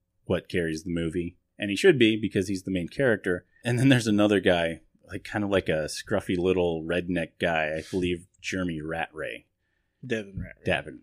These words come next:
Speaker 1: Devin Rattray. No,
Speaker 2: Mm-hmm.
Speaker 1: no, that's the big dude. There's, like, a little scruffy little, uh, redneck dude. Yeah, that guy right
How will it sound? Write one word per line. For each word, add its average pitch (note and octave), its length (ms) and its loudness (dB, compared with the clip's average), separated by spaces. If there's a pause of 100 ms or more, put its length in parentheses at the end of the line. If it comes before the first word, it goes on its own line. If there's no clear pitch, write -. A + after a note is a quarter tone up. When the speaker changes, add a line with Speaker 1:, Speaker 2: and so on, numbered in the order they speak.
Speaker 1:
Devin E2 240 -2
Rattray. - 380 -10 (140)
No, B2+ 180 6
Speaker 2:
Mm-hmm. E2 80 -2
Speaker 1:
no, C3 140 6
that's B2 260 0
the A2+ 100 0
big F2+ 260 -2
dude. D#2+ 260 -6 (160)
There's, B2 160 0
like, C3 160 6
a C3 40 6
little B2 240 4
scruffy A2+ 440 0
little, F#2+ 400 2
uh, D2+ 260 -2
redneck F#2 540 -2
dude. F#2 340 0 (560)
Yeah, D#2 160 -6
that D#2 180 -4
guy C#2+ 140 -2
right D2 160 -8